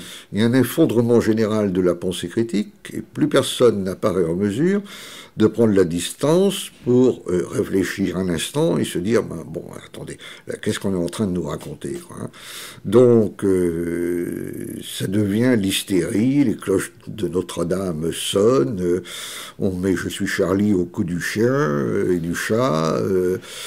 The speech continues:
c'est tout juste si on ne fait pas donner la garde républicaine, euh, c'est « Je vous salue Charlie », euh, dans les écoles. Bon, euh, et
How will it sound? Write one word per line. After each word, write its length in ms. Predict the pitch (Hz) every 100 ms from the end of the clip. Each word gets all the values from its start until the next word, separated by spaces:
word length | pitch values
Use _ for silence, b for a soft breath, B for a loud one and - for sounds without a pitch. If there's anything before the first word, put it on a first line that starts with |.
| B B
c'est 160 | - 107
tout 160 | 110
juste 260 | 95 110 110
si 100 | 104
on 60 |
ne 60 | 95
fait 120 | -
pas 140 | 90 92
donner 280 | 92 95
la 100 | 98
garde 240 | 87 90 92
républicaine, 1040 | 87 85 87 78 80 - 113 131 151 110
euh, 200 | 90 85
c'est « 320 | 90 - 87 87
Je 140 | 107
vous 200 | 95 98
salue 500 | - - 95 90 101
Charlie », 640 | 92 92 80 95 107 110 90
euh, 320 | 82 80 87 90 B B B
dans 140 | 98 98
les 240 | 95 92
écoles. 480 | 87 - 127 156 147 B B B -
Bon, 200 | 110 -
euh, 280 | - - - B B B B -
et 260 | 117 117